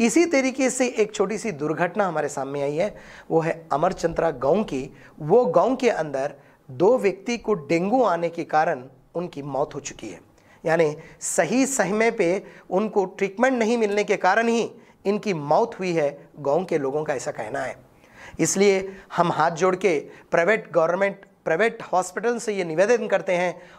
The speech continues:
और प्रशासन को भी ये बात बताते हैं, डीएमएचओ को भी ये बात बताते हैं, क्योंकि प्राइवेट कई हॉस्पिटल्स गवर्नमेंट के बड़े-बड़े लोन्स लेके अपने हॉस्पिटल्स को बनाए,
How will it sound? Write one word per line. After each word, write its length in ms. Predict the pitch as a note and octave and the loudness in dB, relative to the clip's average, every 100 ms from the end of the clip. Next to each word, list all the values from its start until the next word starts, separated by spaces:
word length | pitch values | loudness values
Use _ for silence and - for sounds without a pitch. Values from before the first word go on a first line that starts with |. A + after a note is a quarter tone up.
| - | 0
और 140 | F#3 | 0
प्रशासन 580 | F#3 F#3 A3+ A#3 D4 C#4+ | 2 0 0 0 0 0
को 120 | B3 | -2
भी 100 | G#3 | 0
ये 100 | G3+ | 0
बात 200 | F3 E3+ | 2 0
बताते 420 | D#3+ D#3+ D#3+ D#3 D#3 | 0 0 0 0 -4
हैं, 240 | D3 C#3+ - - | -6 -10 -16 -16
डीएमएचओ 560 | C3+ F3+ A3+ C4+ C4+ B3+ | -6 2 2 2 0 -2
को 120 | B3 | -6
भी 100 | G#3 | -6
ये 80 | G3 | -2
बात 200 | D#3+ D#3 | 0 0
बताते 380 | D3+ D3+ D3 D3 | -2 -2 -2 -4
हैं, 220 | C#3+ C#3 - - - | -6 -10 -16 -10 -2
क्योंकि 240 | G#3 A#3 | 0 0
प्राइवेट 560 | A#3 A#3 G3+ B3 B3+ - | 0 0 2 2 0 -2
कई 200 | C#4 E4 | 2 2
हॉस्पिटल्स 760 | G#3 A3 - G#3 A3+ G3 - - - - - | 2 0 0 -2 0 0 -2 -14 -20 -20 -8
गवर्नमेंट 720 | C#3+ F#3 A3 B3 C4 C#4 C4+ | 2 4 4 0 2 0 0
के 120 | A3+ | -2
बड़े-बड़े 580 | E3+ C3 F3+ F#3+ A3+ A3+ | -2 -2 -2 0 2 2
लोन्स 480 | E3 D#3 G#3+ B3+ - | 2 2 2 2 -2
लेके 260 | F#3 G3 G3+ | -4 -2 -2
अपने 300 | F#3 F#3+ F3+ | -2 -2 -2
हॉस्पिटल्स 540 | D#3+ D#3 F#3 G3 - | 0 -2 -4 -6 -6
को 120 | G3 | -4
बनाए, 380 | D#3 E3+ G3 | 0 2 2